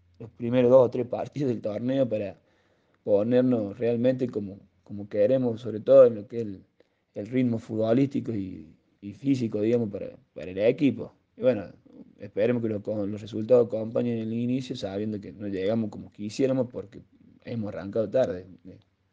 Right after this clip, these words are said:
sin excusa nada, es una, un-, una evaluación que hacemos nosotros como cuerpo técnico. Y bueno, esperemos que, que a la tercera o cuarta fecha ya,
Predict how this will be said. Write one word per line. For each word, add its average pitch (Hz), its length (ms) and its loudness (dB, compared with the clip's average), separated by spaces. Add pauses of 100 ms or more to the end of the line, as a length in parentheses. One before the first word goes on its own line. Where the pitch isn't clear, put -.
(540)
sin 101 240 -6
excusa 101 440 -8
nada, 120 320 2
es 107 80 2
una, 104 160 -6
un-, 95 500 -14
una 104 140 -10
evaluación 98 480 -10
que 95 80 -4
hacemos 107 260 -8
nosotros 101 300 -12
como 98 180 -14
cuerpo 104 240 -10
técnico. 110 480 -2 (720)
Y 104 320 -2
bueno, 117 240 2 (160)
esperemos 117 540 -2
que, 95 440 -8 (460)
que 98 120 -6
a 92 40 -2
la 90 120 -6
tercera 117 360 2
o 107 40 -2
cuarta 117 260 0
fecha 131 380 4
ya, 143 440 2